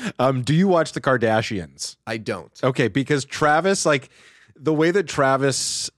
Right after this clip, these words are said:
Speaker 1: uh, is portrayed on that show, to just think of, like, he was a fucking Aquabat, and <laughs> now he is,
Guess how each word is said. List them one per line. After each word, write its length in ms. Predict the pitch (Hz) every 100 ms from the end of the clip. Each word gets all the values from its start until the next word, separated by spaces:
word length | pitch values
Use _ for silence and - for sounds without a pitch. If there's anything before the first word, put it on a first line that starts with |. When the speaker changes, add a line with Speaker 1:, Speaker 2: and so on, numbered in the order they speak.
| _ _ _ -
Speaker 1:
uh, 500 | 147 131 127 127 127
is 200 | - 156
portrayed 440 | 131 170 135 139 131
on 120 | 127
that 200 | 117 107
show, 600 | - 120 117 110 110 104 - _
to 100 | -
just 220 | 131 160
think 180 | - 147
of, 100 | 147
like, 240 | 123 110 - -
he 200 | - 160
was 180 | 220
a 80 | 165
fucking 360 | - 143 135 117
Aquabat, 680 | 104 101 139 139 151 160 175
and 300 | 147 170 170
<laughs> 40 | -
now 280 | 190 214 226
he 240 | 254 240 -
is, 720 | 226 190 170 151 135 147